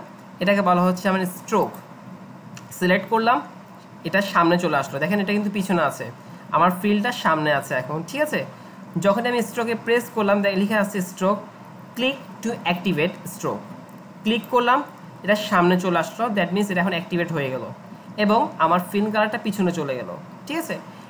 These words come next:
এই যে আউটলাইনটা আছে, এই আউটলাইনের নাম হচ্ছে আমরা stroke color। So আমরা যখন পরবর্তী সময় যখন ডিজাইনের ক্ষেত্রে যে ব-, যখনই বলবো তখন আমরা বলবো ফিল কালারটা change করে দেন, stroke কালারটা change করে দেন, কিংবা স্ট্রোকের উইডথ আছে, দেখেন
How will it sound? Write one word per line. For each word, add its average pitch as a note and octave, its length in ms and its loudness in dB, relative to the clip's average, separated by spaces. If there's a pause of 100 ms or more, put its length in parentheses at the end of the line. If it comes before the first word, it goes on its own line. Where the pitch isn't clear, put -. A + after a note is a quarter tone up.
(240)
এই C4+ 180 2
যে C4+ 180 -2
আউটলাইনটা G3+ 760 4
আছে, D#3 360 0
এই F#3+ 160 0
আউটলাইনের G3 560 4
নাম F3 280 4
হচ্ছে F#3+ 200 -2
আমরা G3+ 200 2
stroke F3 400 -2
color। A2 220 -2 (640)
So F3 260 4
আমরা F#3 220 4
যখন G#3+ 220 0
পরবর্তী A3 520 2
সময় A3 260 0
যখন G#3 280 0
ডিজাইনের F#3 400 4
ক্ষেত্রে F3+ 240 -2
যে D#3+ 140 -6
ব-, D3 340 -4
যখনই F3+ 300 2
বলবো E3+ 280 2
তখন F#3+ 300 0
আমরা F3 200 2
বলবো E3+ 440 0 (520)
ফিল G3+ 180 4
কালারটা F#3 340 2
change F3+ 260 0
করে F3+ 220 2
দেন, E3+ 280 0
stroke G#3 400 -4
কালারটা F#3+ 280 2
change F3+ 260 2
করে F3 180 2
দেন, E3+ 220 0 (300)
কিংবা G3+ 260 2 (100)
স্ট্রোকের A3 400 0
উইডথ F3+ 300 4
আছে, E3+ 200 0
দেখেন F3+ 240 0